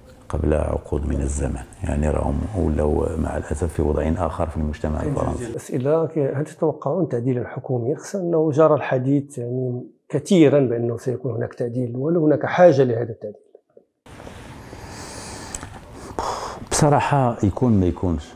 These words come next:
Speaker 1: لا أعتقد أن هذا الأمر غيأتي بشيء جديد. طبيعة الحكومة هي الطبيعة اللي ذكرتها، والتعديل ما غيغير والو في هادشي.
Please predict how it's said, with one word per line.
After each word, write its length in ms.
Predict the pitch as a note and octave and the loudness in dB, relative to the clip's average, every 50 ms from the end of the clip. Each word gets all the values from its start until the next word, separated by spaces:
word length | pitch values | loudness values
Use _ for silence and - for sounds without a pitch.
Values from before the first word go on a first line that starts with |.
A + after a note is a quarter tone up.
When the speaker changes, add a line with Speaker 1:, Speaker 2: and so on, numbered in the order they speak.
| - - - _ - _ - - - - - - - - - - - - - - - - - - - - - - - - | -20 -20 -20 _ -20 _ -20 -20 -20 -20 -20 -20 -20 -20 -20 -20 -20 -20 -20 -20 -20 -20 -20 -20 -20 -20 -20 -12 -2 2
Speaker 1:
لا 120 | F#2+ G2 | 4 4
أعتقد 500 | F#2+ E2+ - E2 - E2+ - - E2+ D#2 | 4 4 2 0 -2 -4 -4 -2 0 0
أن 140 | D#2 D2+ D2 | 2 2 2
هذا 260 | D2 D2 D2+ D2 - | 0 0 0 0 -2
الأمر 380 | C#2+ C#2+ - F2+ D#2+ D#2 D2+ - - - - - - - - - - - - | -2 -2 0 2 2 2 2 0 -4 -10 -18 -20 -20 -20 -20 -20 -18 -12 -6
غيأتي 520 | - - D2+ D#2 D#2+ - - - - - | -2 0 2 2 2 0 -2 -2 -2 -2
بشيء 240 | D2 - - D2 D2 | -2 -2 -2 -4 -2
جديد. 380 | C#2 C#2 C2+ C2+ D2 C#2+ - - - - - - - - - - - - - - - - - - - - - - - - | -2 -2 -4 -4 -8 -10 -12 -16 -20 -20 -20 -20 -20 -20 -20 -20 -20 -20 -20 -20 -20 -20 -20 -20 -20 -20 -20 -20 -6 -2
طبيعة 340 | - E2+ G#2 D#3 D#3+ C3+ A2+ G2 | 2 4 6 6 6 6 4 2
الحكومة 580 | - - G2+ F2 - E2+ E2 D#2+ E2+ F2+ F#2 | 0 0 0 0 2 0 2 2 2 2 2
هي 120 | E2 D#2+ E2 | 4 2 2
الطبيعة 440 | D#2+ - - E2 D#2 D#2+ D#2 D2+ | 2 0 0 0 2 2 0 0
اللي 140 | D#2 D2 C#2+ | 0 -2 -2
ذكرتها، 380 | - - - - - - - - - - - - - _ - - - - - - - - - - - - - - - | -4 -6 -8 -10 -12 -12 -14 -20 -20 -20 -20 -20 -20 _ -20 -20 -20 -20 -20 -20 -20 -20 -20 -20 -20 -20 -8 -4 -4
والتعديل 440 | F2 D#2+ F#2 D#2+ D#2 F2 G2+ F#2+ | -2 0 0 2 4 4 4 4
ما 100 | F2+ D#2+ | 2 2
غيغير 480 | D2+ D#2 D#2 D2 C#2 D2 D#2 D#2 D2+ D2+ | 2 2 2 2 2 2 2 2 2 2
والو 240 | D2+ D2+ D2+ D2+ D2+ | 0 0 -2 -2 -6
في 120 | - - | -8 -10
هادشي. 280 | D#2 D2+ - - - | -12 -14 -14 -16 -20